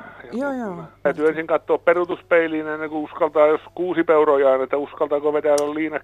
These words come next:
Speaker 1: kiinni.
Speaker 2: Niin, että mikä, kuinka lähellä on seuraava
Speaker 1: Niin.
Speaker 2: auto. Joo,
Speaker 1: Mm.
Speaker 2: kyllä, kyllä. Voi mahdoton sentään.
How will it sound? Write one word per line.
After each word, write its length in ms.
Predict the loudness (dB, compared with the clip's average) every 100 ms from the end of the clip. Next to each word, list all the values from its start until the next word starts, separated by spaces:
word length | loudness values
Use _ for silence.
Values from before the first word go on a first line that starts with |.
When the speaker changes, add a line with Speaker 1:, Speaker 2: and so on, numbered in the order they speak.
| -8
Speaker 1:
kiinni. 280 | -10 -10 -14 -6
Speaker 2:
Niin, 280 | 0 2 2
että 180 | 0
mikä, 280 | -2 2 2
kuinka 300 | 2 0 4
lähellä 340 | 4 4 4 2
on 240 | 0 -6
seuraava 420 | 0 2 4 2
Speaker 1:
Niin. 120 | 2 2
Speaker 2:
auto. 200 | -2 -6
Joo, 380 | 0 2 4 2
Speaker 1:
Mm. 60 | -4 _ -6
Speaker 2:
kyllä, 300 | -2 -2 -2
kyllä. 380 | -2 -2 -2
Voi 160 | 0 0
mahdoton 460 | 0 0 0 -2 -8
sentään. 520 | -8 -8 -8 -8